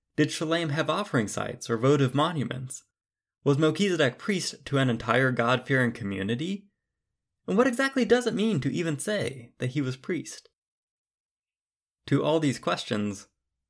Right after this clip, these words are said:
we don't know. We can imagine whatever we'd like and make informed guesses even, but at the end of the day,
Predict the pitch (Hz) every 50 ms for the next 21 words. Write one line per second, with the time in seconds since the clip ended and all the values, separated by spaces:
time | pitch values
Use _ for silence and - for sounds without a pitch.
0 | _ _ _ _ _ - 117 113 104 98 110 101 98 - - 117 143 135 - -
1 | 120 123 _ _ _ _ _ _ _ _ _ _ _ _ - 147 135 - 147 139
2 | 131 135 160 202 233 - 139 120 107 104 110 127 143 139 135 123 127 123 110 113
3 | 147 175 156 117 - - 98 95 95 - _ _ _ _ - 135 143 147 123 127
4 | 135 131 - - 147 135 110 101 95 - 156 202 233 233 - 120 104 - - 98
5 | 98 98 - 101 92 92 95 - _ _ _ _ _ _ _ _ _ - 123 120
6 | 135 139 135 151 160 160 139 139 123 113 107 123 135 147 139 104 - - - -